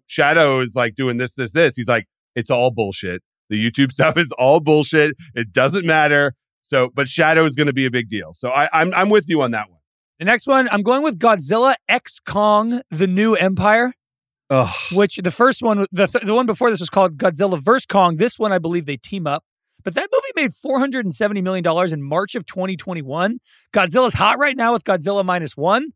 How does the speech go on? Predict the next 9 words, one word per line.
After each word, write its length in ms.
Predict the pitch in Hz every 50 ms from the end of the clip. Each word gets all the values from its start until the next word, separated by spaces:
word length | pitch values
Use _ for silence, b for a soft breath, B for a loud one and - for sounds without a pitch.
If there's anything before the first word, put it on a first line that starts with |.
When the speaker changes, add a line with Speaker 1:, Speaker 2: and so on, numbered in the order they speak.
| _ _ _ _ _ _ _ _ _
Speaker 1:
Godzilla, 680 | 131 123 127 123 101 143 151 151 151 143 127 117 110 104 104 127
so 240 | - - 151 147 139
hot 220 | 135 139 135 127 120
right 180 | 117 107 104
now. 300 | 104 101 98 92 92 90 85 _ -
I 80 | 123
mean, 220 | 131 139 147 147 143 - - - - - _ _ -
okay, 440 | 175 170 - 151 143 135 143 156
but, 260 | 165 131 147 143 147